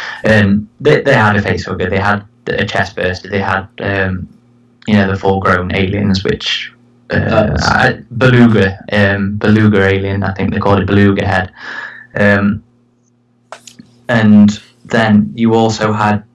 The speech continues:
Speaker 1: the traditional aliens in it. And David, um, it sort of implies in the script that the engineers were using this facility to weaponize this basic.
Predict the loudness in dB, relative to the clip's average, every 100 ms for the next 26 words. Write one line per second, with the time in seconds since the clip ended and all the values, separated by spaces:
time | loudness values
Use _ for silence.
0 | _ _ _ -6 -2 0 0 0 0 -2
1 | -2 -6 -8 -8 -6 -10 -12 -20 -20 -20
2 | -20 _ -2 2 2 2 -6 _ _ -4
3 | 0 2 2 2 -2 -2 0 2 4 4
4 | 2 -4 _ _ 0 2 4 4 4 4
5 | 2 2 0 0 -2 -6 -6 -6 -6 -8
6 | _ _ _ -4 -2 0 -2 0 0 2
7 | 0 -4 -8 -4 -2 4 4 4 0 -2
8 | -2 0 2 0 -2 -4 0 0 0 0
9 | 2 0 -2 -4 -2 -4 -2 -4 -6